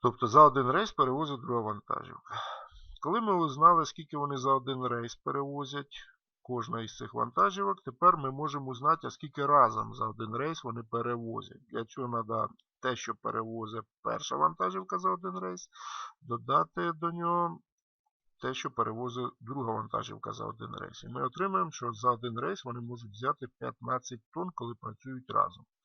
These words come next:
Так, за один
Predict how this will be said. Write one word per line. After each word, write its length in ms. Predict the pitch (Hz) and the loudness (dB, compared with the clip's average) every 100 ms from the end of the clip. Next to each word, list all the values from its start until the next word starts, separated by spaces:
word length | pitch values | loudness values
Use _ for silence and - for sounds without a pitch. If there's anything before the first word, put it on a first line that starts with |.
| - - - - - _ _ | -20 -20 -18 -16 -18 _ _
Так, 280 | 120 110 - _ _ _ _ _ _ | -4 -4 -4 _ _ _ _ _ _
за 320 | 110 117 117 | -8 4 4
один 580 | 113 107 120 117 110 | 4 0 -10 -10 -10